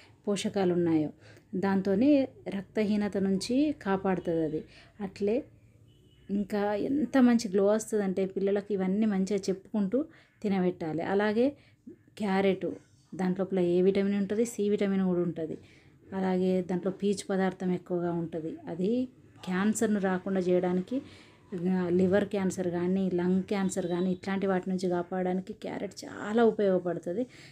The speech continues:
ఇట్లా ఇంత మంచిగా చేసి తినబెడితే పిల్లలు ఖచ్చితంగా తింటారు. ఇలా కలర్ఫుల్గా చేసి పెట్టాలి. మనం అసలు ఏం వేసామనేది వాళ్ళు చూడరు.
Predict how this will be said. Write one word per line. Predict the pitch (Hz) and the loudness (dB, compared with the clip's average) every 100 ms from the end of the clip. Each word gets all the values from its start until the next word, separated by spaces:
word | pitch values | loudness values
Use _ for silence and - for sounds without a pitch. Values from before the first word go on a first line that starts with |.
| - - | -20 -14
ఇట్లా | - 202 | -6 0
ఇంత | 190 196 208 226 | 2 2 0 0
మంచిగా | 196 185 190 196 233 | 0 2 0 0 0
చేసి | 214 180 190 - | 2 0 0 -2
తినబెడితే | 190 185 185 180 190 | -4 0 0 -2 -4
పిల్లలు | 190 180 180 202 294 - - - - - | -4 0 2 2 0 -4 -18 -18 -14 -12
ఖచ్చితంగా | 185 - 240 226 208 | -10 -4 0 2 2
తింటారు. | 208 196 190 185 | 2 2 0 0
ఇలా | 214 208 | 0 -2
కలర్ఫుల్గా | - 202 220 220 233 | -2 2 2 2 2
చేసి | 233 208 196 262 320 - - - | 4 4 2 -2 -6 -10 -20 -6
పెట్టాలి. | 214 - 202 170 - - | -6 -2 -2 -2 -4 -4
మనం | 208 214 | -4 -2
అసలు | 208 202 214 | -2 -4 0
ఏం | 196 208 | 4 4
వేసామనేది | 220 220 226 220 214 214 208 294 330 - - - | 4 2 0 0 0 0 2 0 -2 -18 -18 -2
వాళ్ళు | 214 226 | 2 4
చూడరు. | 220 220 208 160 139 | 4 4 4 2 -4